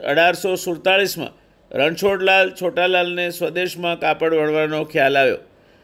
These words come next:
એમણે અમદાવાદના બદલે ભરૂચમાં મિલ કરવાના અડસટ્ટા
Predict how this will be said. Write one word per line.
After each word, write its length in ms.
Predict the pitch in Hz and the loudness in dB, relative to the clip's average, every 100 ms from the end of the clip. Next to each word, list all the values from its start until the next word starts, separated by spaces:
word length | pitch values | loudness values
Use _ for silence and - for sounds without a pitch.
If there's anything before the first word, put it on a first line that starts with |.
| _ | _
એમણે 360 | - 139 185 208 | -2 0 2 2
અમદાવાદના 720 | 208 185 190 208 220 214 214 208 | 2 0 0 2 4 2 0 -2
બદલે 280 | 214 208 208 | -2 -2 0
ભરૂચમાં 560 | 175 190 202 202 202 | 2 2 -2 -2 -6
મિલ 200 | 190 196 190 | -4 -6 -6
કરવાના 640 | - 175 175 180 180 180 - _ _ _ - | -4 -2 2 0 0 -4 -8 _ _ _ -4
અડસટ્ટા 560 | 151 160 190 170 143 | -4 0 0 2 -2